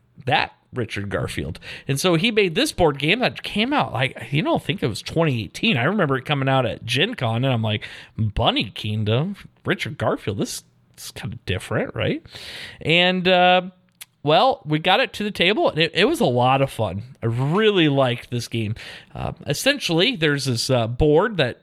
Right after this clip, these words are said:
represents the kingdom for the bunnies, I guess. And it's a grid,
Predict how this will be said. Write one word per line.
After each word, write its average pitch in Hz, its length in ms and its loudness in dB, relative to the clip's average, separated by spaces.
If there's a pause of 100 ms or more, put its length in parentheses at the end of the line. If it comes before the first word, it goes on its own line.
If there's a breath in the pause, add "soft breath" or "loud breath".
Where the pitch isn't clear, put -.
(140)
represents 131 640 -2
the 143 120 -2
kingdom 180 680 0
for 135 280 -2 (220)
the 113 80 -4
bunnies, 123 560 -2
I 104 80 -2
guess. 123 280 -4 (320 loud breath)
And 165 260 2
it's 160 200 0
a 180 60 2
grid, 165 500 2